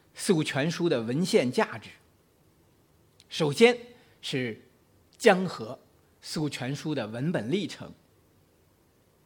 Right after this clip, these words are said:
如果说全书是矗立在中国文化史上的一座高峰的话，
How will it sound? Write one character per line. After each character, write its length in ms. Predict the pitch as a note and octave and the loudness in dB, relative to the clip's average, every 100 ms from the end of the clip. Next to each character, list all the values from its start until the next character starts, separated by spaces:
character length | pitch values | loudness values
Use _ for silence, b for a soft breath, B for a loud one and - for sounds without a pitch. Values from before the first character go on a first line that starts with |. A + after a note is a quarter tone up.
| _ _ b b b b - | _ _ b b b b -8
如 380 | D3 G3+ D4+ C4+ | 2 6 8 8
果 180 | D3 | 4
说 540 | - G3 G3+ - - - b b - | 6 6 6 2 -18 -20 b b -10
全 420 | - - E3+ C4+ | -4 4 6 6
书 300 | - B3 - - - _ _ b b - | 4 0 -2 -14 -20 _ _ b b -4
是 300 | - E3 C#3+ | 0 2 0
矗 480 | - - E4+ D4 | -2 8 10 10
立 160 | F#3+ D#3+ | 8 6
在 480 | D3+ B2 - - - b b b b _ | 4 4 0 -20 -20 b b b b _
中 240 | - A#3 G#3+ | 6 6 8
国 180 | D#3 D3+ | 6 4
文 220 | C#3+ G#3+ | 4 2
化 240 | A#3 E3 | 0 -2
史 200 | - B2+ | -4 -6
上 240 | A2+ F#3 C#3 | -2 -2 -2
的 120 | A#2 | -4
一 160 | B2+ | -4
座 200 | C3+ D3+ | -2 0
高 300 | B2 B3+ A#3+ | 4 8 8
峰 240 | A3+ A3 G#3 | 6 0 -2
的 80 | - | -4
话， 240 | - - | -6 -14